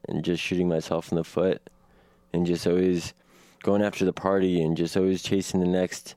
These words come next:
the next cool thing or the next thing that I thought was so cool. But really, I've never had a better life than the life I have now, where, you know, I can be in a class with these nice,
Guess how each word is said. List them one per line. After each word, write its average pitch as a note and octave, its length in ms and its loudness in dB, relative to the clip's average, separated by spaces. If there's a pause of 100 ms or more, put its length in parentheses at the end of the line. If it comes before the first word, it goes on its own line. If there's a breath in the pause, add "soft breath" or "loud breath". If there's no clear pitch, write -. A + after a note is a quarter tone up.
(760 soft breath)
the F#2+ 80 2
next G2 320 0 (140)
cool A2 380 -2
thing D#2+ 280 0
or D#2+ 80 0
the E2+ 100 2
next F2 340 -2
thing F#2 240 0
that E2+ 100 2
I F2 80 0
thought F2+ 180 2
was E2 140 0
so E2+ 240 0
cool. F#2 280 0
But E2 260 0 (720 soft breath)
really, G#2 460 2 (420 loud breath)
I've F2 140 -2
never G2 200 4
had F#2+ 160 0
a F2+ 40 2
better G2 240 4
life G2 300 2
than F#2 180 2
the F2+ 100 2
life F2+ 240 0
I F#2 80 2
have F2 140 0
now, G2+ 240 2
where, F2+ 340 2 (400 soft breath)
you E2 60 0
know, E2+ 80 2
I F#2 100 2
can F2+ 300 0 (460 soft breath)
be G#2+ 180 2
in G#2 60 4
a G2 80 2
class G2+ 360 0
with - 100 -4
these F#2+ 260 -2
nice, G2 360 0